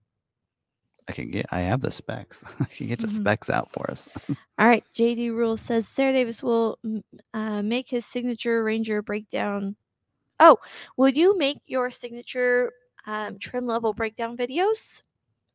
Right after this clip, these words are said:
Speaker 2: Yes.
Speaker 1: So my goal is, because what we have this weekend and then Memorial Day is Monday, is my goal is to have all those done before I leave on Tuesday for Carlisle. So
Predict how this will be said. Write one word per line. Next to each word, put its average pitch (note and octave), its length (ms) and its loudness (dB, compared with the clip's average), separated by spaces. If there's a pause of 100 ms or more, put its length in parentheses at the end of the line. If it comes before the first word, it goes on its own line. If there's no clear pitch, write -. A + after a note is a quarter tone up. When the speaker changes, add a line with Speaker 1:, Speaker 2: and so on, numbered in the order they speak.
(300)
Speaker 2:
Yes. A2 180 -8
Speaker 1:
So G#2+ 120 6
my G#2+ 160 8
goal B2+ 300 10
is, G#2+ 360 6 (880)
because G#2 580 6
what G2 240 6
we G2+ 160 2
have G2 380 4 (380)
this A2+ 240 4
weekend A2 360 2
and F#2 140 0
then F2+ 160 0
Memorial F#2+ 400 2
Day E2+ 160 0
is D#2 200 -2
Monday, E2 600 0 (360)
is D#2 120 -4
my F#2 160 2
goal F#2 280 2
is F2+ 180 0
to F2+ 80 -2
have E2+ 200 -4
all F2 200 -2
those F2 200 -2
done D#2 280 -2
before D#2+ 320 -4
I F2+ 140 -2
leave F2+ 640 -4
on E2 260 -4
Tuesday E2+ 760 -4 (320)
for E2 520 -2 (140)
Carlisle. D#2 500 0 (260)
So F2+ 560 4